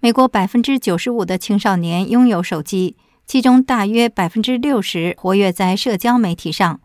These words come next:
尽管手机有助于学习和创意表达，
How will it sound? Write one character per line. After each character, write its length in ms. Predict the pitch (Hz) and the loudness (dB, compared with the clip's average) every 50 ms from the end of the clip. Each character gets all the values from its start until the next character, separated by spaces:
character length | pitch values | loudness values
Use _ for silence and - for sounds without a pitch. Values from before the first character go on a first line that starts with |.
| _ _ _ _ _ _ _ _ | _ _ _ _ _ _ _ _
尽 200 | - - 226 240 | -2 2 2 4
管 240 | 233 214 190 190 196 - | 4 4 2 0 -2 -2
手 200 | - - 226 202 | -4 -2 -2 0
机 260 | 185 - 233 220 220 | 0 0 -2 -2 -2
有 200 | 208 208 196 185 | 0 0 0 0
助 220 | 180 - 240 220 202 | 0 0 0 -2 0
于 220 | 190 190 196 196 | 0 0 0 0
学 220 | 180 - 190 180 196 | 0 0 0 0 0
习 220 | - - 190 180 | 0 -2 -4 -4
和 180 | 175 - 185 175 | -2 -2 -4 -4
创 240 | - - 285 254 | -2 0 0 2
意 120 | 214 196 180 | 2 2 0
表 220 | - 180 156 151 | -2 -2 -4 -2
达， 320 | 170 180 156 160 175 - | -2 -2 -2 -2 -2 -6